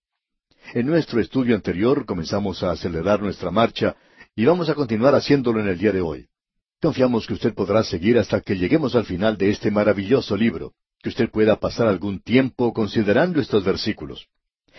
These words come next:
Este es el Señor Jesucristo hablando a su corazón,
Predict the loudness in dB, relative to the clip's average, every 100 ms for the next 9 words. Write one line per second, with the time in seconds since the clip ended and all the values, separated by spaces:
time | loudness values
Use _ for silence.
0 | -8 0 2 4 2 2 -2 -2 -2 -2
1 | -2 -2 -4 0 0 2 0 0 0 0
2 | 2 2 0 -4 -4 -4 -2 -2 -2